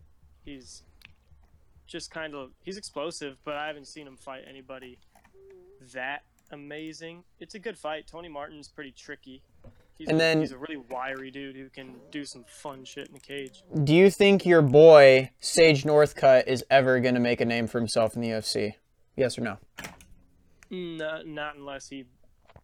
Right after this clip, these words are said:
Speaker 1: makes a name for himself somewhere else. I see him joining probably a one championship.
Speaker 2: What?
Speaker 1: Um,
Speaker 2: Oh, is he done with the U F C?
Speaker 1: Yeah, Dana already said, uh,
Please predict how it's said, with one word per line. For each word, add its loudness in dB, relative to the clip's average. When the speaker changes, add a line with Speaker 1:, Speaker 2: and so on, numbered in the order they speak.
Speaker 1:
makes -16
a -18
name -16
for -20
himself -16
somewhere -16
else. -14
I -12
see -16
him -16
joining -14
probably -14
a -14
one -20
championship. -20
Speaker 2:
What? 6
Speaker 1:
Um, 2
Speaker 2:
Oh, 10
is 6
he 2
done 4
with -4
the 0
U 6
F 4
C? -2
Speaker 1:
Yeah, -10
Dana -14
already -16
said, -18
uh, -18